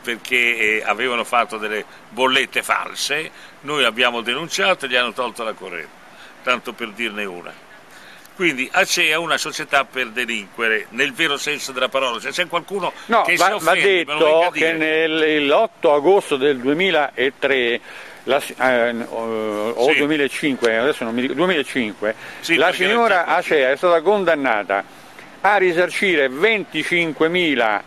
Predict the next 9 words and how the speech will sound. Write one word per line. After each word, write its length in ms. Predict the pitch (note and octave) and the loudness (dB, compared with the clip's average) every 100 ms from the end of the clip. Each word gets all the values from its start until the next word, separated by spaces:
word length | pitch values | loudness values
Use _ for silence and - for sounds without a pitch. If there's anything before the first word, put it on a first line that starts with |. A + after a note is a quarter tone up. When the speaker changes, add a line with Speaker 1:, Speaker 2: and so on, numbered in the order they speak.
| - - - - | -10 -20 -20 -12
Speaker 2:
clienti, 800 | - D3+ E3+ D3 C3 C3 - E3+ | -2 0 2 0 -2 -4 -4 -2
utenti, 760 | E3 C#3 C3+ A#2 A#2 - F3 F#3+ - - | 0 0 0 -2 -4 -2 -2 -4 -10 -8
e 180 | - F#3+ | 2 4
a 80 | G3+ | 4
rifatturare 880 | F#3+ F3+ G3 F#3+ G#3 A#3 A3+ F#3+ F#3+ | 2 0 -2 0 4 4 4 2 0
circa 540 | - A3+ G#3+ E3 E3 D#3+ | -4 0 0 0 0 0
cinquecentottantamila 2250 | - G#3+ G#3 F#3 F#3 F3 G#3+ G#3 - F#3 F3+ - G3+ G#3 F#3+ - F3+ E3+ G3 G3+ F#3+ F#3 | 0 0 0 2 2 2 0 0 4 4 4 2 0 0 -2 0 0 2 2 2 2 2
fatture 720 | F3 E3+ - D#3+ G#2+ F#2+ F2 | 0 -2 0 2 2 2 0
Speaker 1:
Esattamente. 600 | C#3+ D3 D3 A#2+ G2+ E2 | 0 0 0 0 -4 -6